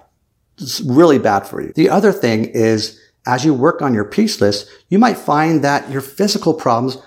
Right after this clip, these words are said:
just go away and you're not even working on them directly. So, for example,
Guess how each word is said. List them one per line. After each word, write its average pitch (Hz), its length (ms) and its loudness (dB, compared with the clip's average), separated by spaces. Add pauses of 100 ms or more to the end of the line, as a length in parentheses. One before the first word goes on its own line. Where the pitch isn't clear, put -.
(100)
just 143 320 -2
go 165 160 4
away 175 320 2
and 120 140 -2
you're 139 80 2
not 160 160 2
even 135 240 2
working 147 320 0
on 135 140 0
them 127 200 2
directly. 113 640 -2 (280)
So, - 400 -2
for 180 140 2
example, 117 600 -2